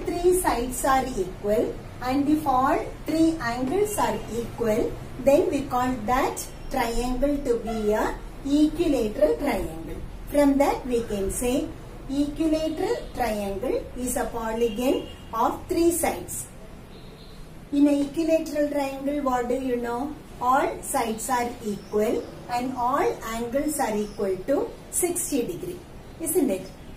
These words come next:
Now come to the four-sided figure. If you consider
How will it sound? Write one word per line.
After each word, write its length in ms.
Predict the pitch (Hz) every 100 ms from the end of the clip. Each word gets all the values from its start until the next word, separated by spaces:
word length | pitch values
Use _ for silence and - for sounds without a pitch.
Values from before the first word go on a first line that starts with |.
| -
Now 260 | 294 339 359
come 260 | 285 277
to 100 | 311
the 100 | 294
four-sided 760 | 285 277 302 - 302 254 226 240
figure. 460 | - 240 220 233 233 - - - - - - - -
If 240 | 294 302
you 160 | 302 294
consider 720 | 269 262 294 320 302 359